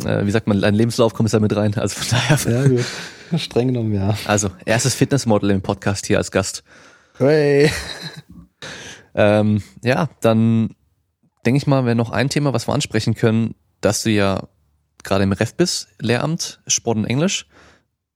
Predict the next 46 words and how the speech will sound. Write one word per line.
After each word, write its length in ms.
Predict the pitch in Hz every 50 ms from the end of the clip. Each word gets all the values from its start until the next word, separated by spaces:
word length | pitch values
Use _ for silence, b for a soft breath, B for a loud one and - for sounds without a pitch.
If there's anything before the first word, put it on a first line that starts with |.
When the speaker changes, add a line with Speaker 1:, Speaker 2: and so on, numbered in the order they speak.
| _ _ _ -
Speaker 1:
Was 180 | - 101 98
für, 100 | - -
für 100 | 98 -
mich 120 | 110 117 135
jetzt 100 | 131 123
interessant 360 | 117 113 113 107 117 113 117
ist, 80 | 107 104
ist 100 | 98 -
eher 120 | 104 101
der 80 | 98 98
Sport. 380 | - - 113 123 165 - - _ _ B B B B B B B B B B B B B
Und 240 | - 113 107 104 98
zwar, 400 | - - 107 107 110 110 - -
ähm, 500 | 104 104 101 101 101 101 98 95 - - - _ _ _ _ - _ _ _
ich 200 | - - 113 -
habe 140 | 113 110 101
ja 40 | 80
auch 80 | 110 113
immer 120 | 117 110
wieder 120 | 113 110
mal 120 | 107 107 101
mit, 300 | 104 101 101 - - - -
ähm, 360 | 107 107 107 104 - - - - -
Sportlehrern 880 | - - 95 - 113 123 - - - - - - 123 120 120 117 113 113
zu 120 | - 117
tun. 360 | - - 120 117 120 127 120 110 _ _ _ _ _ _ _ _ _ _ _ _ _ _ _ _ -
Ich 100 | - -
habe 80 | 104 -
da 80 | 104 98
selber 280 | 107 104 98 110 104
auch 280 | 98 104 104 104 - -
irgendwie, 460 | - 107 104 107 104 104 104 104 107
äh, 100 | 104 101 - -
sag 200 | 113 110 107 110
ich 60 | 104
mal, 100 | 104 101
eine 100 | 98 98
Meinung 520 | 98 98 92 98 110 120 123 120 113 95
zum, 460 | - - 110 101 101 101 101 101 107
zum 160 | - - 110 -
Schulsport 560 | - - 127 127 - - - 120 120 113 -
in 100 | 117 113
Deutschland 340 | 110 110 110 - - 113 110
oder 140 | 98 101 101
generell 400 | - 110 113 123 120 113 110 107
Schulsport. 680 | - - - 113 113 - - 120 117 113 113 - -